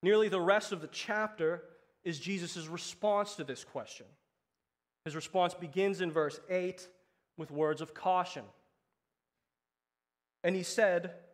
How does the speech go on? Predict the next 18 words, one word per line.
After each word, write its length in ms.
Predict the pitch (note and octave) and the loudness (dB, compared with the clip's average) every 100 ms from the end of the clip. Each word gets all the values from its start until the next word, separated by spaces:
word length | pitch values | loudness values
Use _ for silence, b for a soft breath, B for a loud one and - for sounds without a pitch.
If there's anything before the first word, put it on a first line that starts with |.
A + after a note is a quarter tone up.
| _ _ _ _ | _ _ _ _
"See 440 | - - B3 B3+ C4 | -12 -8 -2 0 0
that 220 | A#3 A#3 | 0 0
you 100 | A3+ | 2
are 60 | G#3 | 4
not 320 | F#3 G3 F#3 | 4 2 4
led 120 | F#3 | 2
astray. 580 | F#3 - - A3 F3+ A#2 - - _ _ _ _ _ _ _ _ _ _ - | 2 -6 0 2 2 -2 -14 -20 _ _ _ _ _ _ _ _ _ _ -4
For 100 | G3 | -2
many 420 | F#3+ G3+ B3+ C4+ | 2 2 2 2
will 160 | A#3+ | 0
come 260 | A3+ B3 A3+ | -2 -2 0
in 120 | A3 | 2
my 200 | G#3+ G3+ | 4 4
name, 380 | G3 G3 F3+ D#3 | 4 4 4 0
saying, 500 | C#3+ E3+ D#3+ D3+ D3 - _ _ _ _ - | -2 -2 0 -2 -6 -14 _ _ _ _ -2
'I 140 | G3 | 0
am 180 | G3+ D#3+ | 0 -2
he,' 540 | D3 A#3+ A#3+ F3 C3 | -6 -10 -8 -10 -14